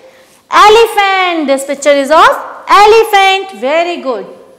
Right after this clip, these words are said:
The king of the jungle is lion. Animal with long neck is giraffe.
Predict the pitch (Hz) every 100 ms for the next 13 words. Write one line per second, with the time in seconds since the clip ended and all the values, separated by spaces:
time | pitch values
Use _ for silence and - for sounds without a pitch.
0 | _ _ _ _ _ 220 277 370 392 370
1 | 285 277 320 302 311 330 427 523 - -
2 | 226 226 220 254 359 508 - - - -
3 | 269 330 392 440 359 294 285 254 247 320
4 | 415 359 269 233 - 302 427 - - -
5 | 202 240 226 233 403 523